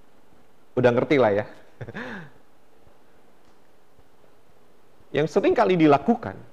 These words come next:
dia bercerita, "Pak Pendeta, saya sebagai minoritas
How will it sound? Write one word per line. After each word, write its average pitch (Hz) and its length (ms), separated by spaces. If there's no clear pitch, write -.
dia 123 160
bercerita, 127 560
"Pak - 160
Pendeta, 160 400
saya 190 240
sebagai 127 560
minoritas 127 800